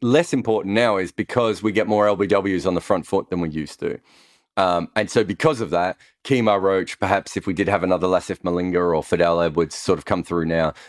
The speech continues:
they would have a bit of an advantage. Weirdly enough, in T twenty cricket towards the end, there is still a very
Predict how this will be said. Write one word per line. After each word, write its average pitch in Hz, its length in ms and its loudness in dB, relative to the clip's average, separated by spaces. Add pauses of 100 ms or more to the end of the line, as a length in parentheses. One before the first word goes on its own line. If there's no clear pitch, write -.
(100)
they 110 140 4
would 95 120 -2
have 101 220 0
a 98 60 2
bit 92 260 -4
of 85 100 -4
an 85 80 0
advantage. 82 640 -2 (800)
Weirdly 160 460 4
enough, 131 440 2 (680)
in 123 100 2
T 156 240 0
twenty 156 260 0
cricket 113 340 -2
towards 101 340 -2
the 98 180 2
end, 90 260 0
there 104 160 2
is 95 80 -4
still 131 220 2
a 123 60 2
very 110 340 0